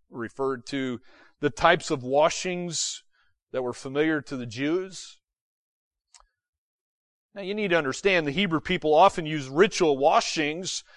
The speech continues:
as a part of their spiritual routine. That's why you got the Pharisees attacking Jesus' disciples,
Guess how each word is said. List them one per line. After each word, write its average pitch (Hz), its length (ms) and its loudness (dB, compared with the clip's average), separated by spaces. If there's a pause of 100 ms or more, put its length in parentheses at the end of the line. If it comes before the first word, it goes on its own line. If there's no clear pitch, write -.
(140)
as 151 200 2
a 160 60 -2
part 190 340 4
of 175 260 4
their 175 180 2
spiritual 196 640 0
routine. 185 720 -2 (2000)
That's 127 220 -4
why 139 100 6
you 123 80 2
got 139 180 4
the - 80 -12
Pharisees 151 540 -2
attacking 131 580 -4
Jesus' 131 400 -10
disciples, 131 760 -8